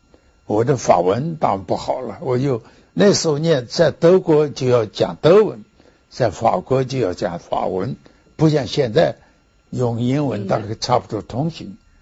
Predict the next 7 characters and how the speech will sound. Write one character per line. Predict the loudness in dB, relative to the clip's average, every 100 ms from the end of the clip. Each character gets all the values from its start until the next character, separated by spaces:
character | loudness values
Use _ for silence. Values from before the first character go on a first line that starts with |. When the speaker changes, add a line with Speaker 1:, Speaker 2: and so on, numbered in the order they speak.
| _ _ _ _ -12
Speaker 1:
所 | -2 0
以 | 2 0 -4 _ _ _ _ -6
每 | -2 0
次 | 0 0
我 | 0 0
就 | 0 0
把 | 2 0 2